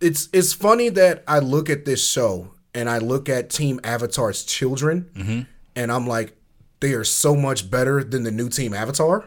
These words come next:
Speaker 2: <laughs> Yeah.
Speaker 1: <laughs> And it's, uh, for me, it wasn't even close.
Speaker 2: Mm-hmm.
Speaker 1: So,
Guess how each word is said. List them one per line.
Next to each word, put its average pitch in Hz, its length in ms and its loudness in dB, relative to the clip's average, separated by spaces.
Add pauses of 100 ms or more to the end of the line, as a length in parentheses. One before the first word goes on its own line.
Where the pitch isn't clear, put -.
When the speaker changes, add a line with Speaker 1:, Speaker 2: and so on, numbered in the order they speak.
Speaker 2:
<laughs> - 120 0
Yeah. 107 600 2
Speaker 1:
<laughs> - 60 -12
And 170 280 8 (140)
it's, - 360 6
uh, 151 100 6
for 160 180 4
me, 151 200 4
it 131 120 4
wasn't 151 320 4
even 120 160 0
close. 143 520 2
Speaker 2:
Mm-hmm. 101 300 -2 (140)
Speaker 1:
So, 135 580 4